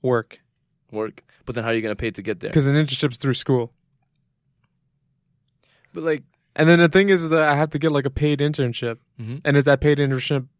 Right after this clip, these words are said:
Speaker 1: like, gonna be, like, you know, is gonna be able to, like, fund all this for me, you
Speaker 2: And,
Speaker 1: know?
Speaker 2: and half the time, right, for internships, right? So they, the unpaid internships, you're basically just slave labor at that point. Depends on who you get,
Speaker 1: Yeah.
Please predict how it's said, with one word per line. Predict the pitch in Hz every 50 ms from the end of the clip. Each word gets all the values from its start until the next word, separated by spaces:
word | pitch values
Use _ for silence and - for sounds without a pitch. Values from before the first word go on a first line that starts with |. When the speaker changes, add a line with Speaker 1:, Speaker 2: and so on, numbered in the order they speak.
| _ -
Speaker 1:
like, | 139 127 120 117
gonna | - 131 120 120 117 113
be, | 113 123 117 113 113 110 110 113 117
like, | 117 113 117 120
you | 123 117
know, | 117 113 110 113 127 _ _ _ _ _ _ _ _ _ _ _ _ _ _ _ _ _ -
is | 147 131
gonna | 127 131 127
be | 117 123
able | 123 120 117
to, | - - 117
like, | 113 110 110 -
fund | - - - 127 120 123 123 123 123 135 135 - - -
all | - - 131 131 139 135
this | 143 147 160 -
for | - 165
me, | 156 165 175 180 190 208 _ _
you | - 135
Speaker 2:
And, | 135 131 123
Speaker 1:
know? | 123 127 131
Speaker 2:
and | 139 113 117
half | 123 135 143 151
the | - 131
time, | - 147 135 120 101 98
right, | 107 110 113
for | - - 104
internships, | 104 - 95 - - - - -
right? | 107 110 120 - _ _ _ _ _ _ _ _ _ -
So | - - 131 123 117 - - 101
they, | 120 117 131 127 131 131 135 135 131 123 117 - - _ _ _ _ _ _
the | 143 117 123 131
unpaid | 131 151 165 175 180 160 143 156
internships, | 151 - 190 185 170 -
you're | 117
basically | 131 131 120 120 101
just | 104 95 -
slave | 101 92 85 90
labor | 90 87 85 90 98 -
at | - 90
that | 92 95 -
point. | - 98 98 - _ _ _ _ _ _ _ _ _ _ - - - _ _ -
Depends | 127 127 127 147 143 135
on | 123
who | 131
you | 139 131 120
get, | 107 113 117 117
Speaker 1:
Yeah. | 117 120